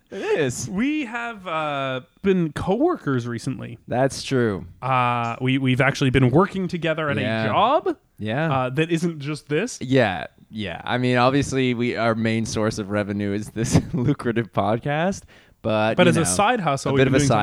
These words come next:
Speaker 2: something else.
Speaker 1: hustle, yeah.
Speaker 2: Uh, and we thought it inspired us to come up with a list of things you can do to make your coworkers like you, to get along with your coworkers better.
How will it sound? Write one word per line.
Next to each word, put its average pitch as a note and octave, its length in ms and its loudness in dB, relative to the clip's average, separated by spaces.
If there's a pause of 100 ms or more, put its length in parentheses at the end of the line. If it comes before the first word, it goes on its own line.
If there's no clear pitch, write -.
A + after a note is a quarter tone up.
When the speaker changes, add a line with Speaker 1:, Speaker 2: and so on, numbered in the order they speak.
Speaker 2:
something A2+ 80 -2
else. F#2 160 -2
Speaker 1:
hustle, F2 200 -10
yeah. F2 200 -10 (100)
Speaker 2:
Uh, D#3 220 -4
and F#3+ 120 -2
we D4 140 0
thought C#3 320 -2
it D#3+ 80 0
inspired G3+ 400 -2
us G#3+ 140 -4
to D#3+ 100 -6
come E3 180 -2
up D#3+ 120 -4
with - 100 -4
a D3+ 40 -2
list F3 260 -2
of D3 180 0 (100)
things A3+ 400 4
you G3 80 -2
can F#3+ 280 0
do F#3+ 640 0
to - 100 -8
make G#3+ 140 -2
your F#3+ 100 -6
coworkers A#3 600 -2
like C3+ 320 -2
you, - 180 -18 (100)
to F3 80 2
get F#3 140 4
along G3+ 300 6
with G#3 100 4
your F3+ 120 4
coworkers B2+ 560 -2
better. A#2 300 -10